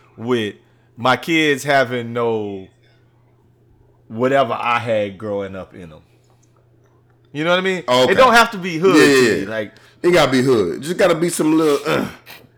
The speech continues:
Speaker 1: I'm, that's not even what I'm
Speaker 2: uh,
Speaker 1: saying.
Speaker 2: uh.
Speaker 1: Like, like, like some outside in them, some country in them.
Speaker 2: Yeah,
Speaker 1: some,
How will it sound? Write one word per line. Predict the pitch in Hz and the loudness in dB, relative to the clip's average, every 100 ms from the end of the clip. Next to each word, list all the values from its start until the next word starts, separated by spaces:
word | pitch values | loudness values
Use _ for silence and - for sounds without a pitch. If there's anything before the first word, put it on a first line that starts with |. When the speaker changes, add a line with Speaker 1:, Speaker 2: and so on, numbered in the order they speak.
| _ - | _ 0
Speaker 1:
I'm, | 220 226 | 0 2
that's | 247 | 4
not | 254 | 6
even | 262 247 | 6 6
what | |
I'm | 247 | 2
Speaker 2:
uh, | |
Speaker 1:
saying. | 262 185 110 117 113 | 2 0 -2 -6 0
Speaker 2:
uh. | |
Speaker 1:
Like, | 190 160 - - _ _ _ _ | 2 2 -2 -20 _ _ _ _
like, | 165 160 139 - _ _ - | 0 0 -2 -16 _ _ -6
like | 160 160 | -4 -4
some | 160 | -2
outside | 151 202 202 185 220 160 | 0 0 2 2 2 0
in | 127 | -4
them, | 104 92 | -10 -16
some | - 123 | -16 -12
country | - 220 220 - 156 139 | -2 -2 0 -2 -4 -4
in | 135 | -4
them. | 117 113 | -4 0
Speaker 2:
Yeah, | 226 | 2
Speaker 1:
some, | 254 226 113 110 | 4 4 0 -6